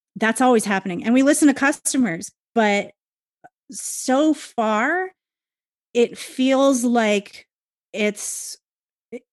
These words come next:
it's so rooted in data that's not evolving typically. You know, we, we know a lot about earthquakes, right? Enough to keep ourselves alive typically.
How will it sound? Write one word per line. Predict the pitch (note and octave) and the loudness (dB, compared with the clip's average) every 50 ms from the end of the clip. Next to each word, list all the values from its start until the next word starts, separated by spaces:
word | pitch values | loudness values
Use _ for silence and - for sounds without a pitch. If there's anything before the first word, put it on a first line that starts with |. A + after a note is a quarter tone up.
| _ _ _ _ _ _ - | _ _ _ _ _ _ -4
it's | A#3 A#3+ - | -4 -2 -2
so | - - - - B3+ B3+ C#4+ D#4 | -4 -4 -2 0 2 2 2 2
rooted | D4 B3+ A3 G#3+ A3+ A#3 B3 B3+ C4 A#3+ G#3 | 2 2 0 0 2 2 2 2 2 2 2
in | G#3 G3+ G3 F#3+ F#3 F#3 F3+ F3 - - F#3 E3 _ | 0 0 0 0 -2 -2 -4 -6 -8 -12 -16 -16 _
data | - - F3 E3+ E3+ E3+ F#3 G#3 A3+ A#3 | -4 -2 -2 -2 -2 -2 -2 -2 -2 -2
that's | G#3 G3 F#3+ - - | -4 -6 -6 -4 -6
not | F#3+ F3+ F3 F3 F3+ | -4 -4 -2 -2 -2
evolving | F3+ E3+ D#3+ D#3+ D#3 D#3 D#3+ E3+ F3+ G3+ G#3+ A3 A3+ | -4 -4 -4 -4 -4 -4 -4 -4 -4 -2 -2 -2 -2
typically. | - - C4 C4 - C#4+ C#4 _ D4+ D4+ D4+ D#4 E4 D#4 - _ _ _ _ _ _ _ _ | -2 -4 -6 -6 -8 -10 -8 _ -4 -2 -2 -2 -2 -4 -8 _ _ _ _ _ _ _ _
You | - A#3+ | -4 -2
know, | B3 B3+ C4 C4+ C4 - | 0 2 0 0 -2 -2
we, | - A#3 A#3+ A#3+ A3+ - - | -2 0 0 0 0 -4 -8
we | A#3 A#3 - | -12 -8 -4
know | B3 B3+ D#4+ D#4+ | 0 2 2 4
a | |
lot | A3+ G#3 G3+ G#3+ G#3+ A3 A3 A3+ | 2 2 2 2 2 2 2 2
about | A3 G#3+ G3 G3 | 2 0 0 0
earthquakes, | F#3+ G3+ - - - - - - - - - - - - | -2 -4 -6 -8 -12 -12 -12 -14 -18 -20 -20 -20 -18 -12
right? | - F3+ F3 F#3+ G#3 G#3 C#4 - _ _ _ | -8 -4 -4 -2 -4 -4 -6 -14 _ _ _
Enough | F#3+ G3 G3+ G#3 G#3 G#3+ G#3+ - - | -4 -2 0 0 0 0 -2 -4 -6
to | - G3+ F#3 - _ | -8 -8 -8 -8 _
keep | - G#3 F#3+ - | -8 -8 -6 -6
ourselves | E3+ E3+ - - F3+ F3 F3 E3+ | -8 -8 -6 -6 -6 -4 -4 -4
alive | E3 E3 E3 D#3+ E3 D#3+ - | -4 -4 -4 -4 -6 -8 -8
typically. | - - - - - - _ A#2 A2+ A3 G#3+ | -12 -16 -14 -16 -18 -16 _ -14 -14 -12 -14